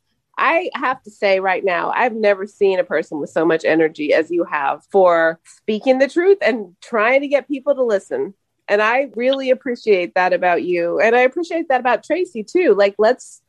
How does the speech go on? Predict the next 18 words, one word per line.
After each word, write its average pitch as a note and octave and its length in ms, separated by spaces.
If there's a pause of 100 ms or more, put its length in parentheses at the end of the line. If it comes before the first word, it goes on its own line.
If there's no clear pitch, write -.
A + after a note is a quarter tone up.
talk F#4+ 300
about D#3+ 340
it. D#3+ 140
Let's G#3+ 240
see - 580
who D4 180
we D4+ 140
can D4 200
reach. D4 380
Maybe B3 260
we C4+ 180
reach C4+ 260
one B3+ 520
person. C#4 640 (260)
Well, A3+ 220
that's C#4+ 240
worth D#4+ 320
it. - 180